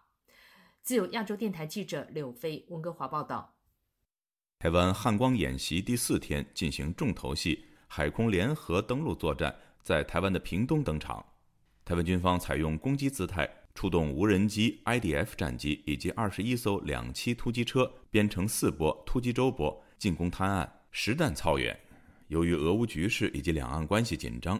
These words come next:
Speaker 2: 吸引了许多外媒和国内外军迷到访，也有民众从外地前往观看。台湾的国防部因此受到更多的关注。请听记者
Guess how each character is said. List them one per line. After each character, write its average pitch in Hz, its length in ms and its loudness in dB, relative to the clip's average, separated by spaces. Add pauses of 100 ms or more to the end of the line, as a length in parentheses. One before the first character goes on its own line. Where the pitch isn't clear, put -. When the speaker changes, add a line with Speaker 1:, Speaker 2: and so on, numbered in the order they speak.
Speaker 2:
吸 - 200 -4
引 67 120 -2
了 67 80 -4
许 57 240 -8
多 - 380 0
外 110 200 -2
媒 67 240 -2
和 - 280 -6
国 90 180 2
内 101 100 4
外 95 200 2
军 123 180 2
迷 101 240 0
到 73 180 -2
访， 57 320 -6 (360)
也 78 140 0
有 78 80 2
民 71 220 -2
众 78 160 0
从 80 240 -4
外 110 220 0
地 67 180 -2
前 67 220 -6
往 58 160 -8
观 67 180 -4
看。 67 240 -4 (240)
台 - 140 -2
湾 87 80 2
的 80 80 2
国 76 160 2
防 101 240 2
部 104 260 0
因 82 140 -2
此 60 240 -4
受 76 160 -2
到 65 160 -4
更 98 180 -2
多 76 140 -4
的 67 80 -4
关 69 240 -4
注。 71 180 -6 (680)
请 71 160 -8
听 71 120 -4
记 73 140 -4
者 60 300 -6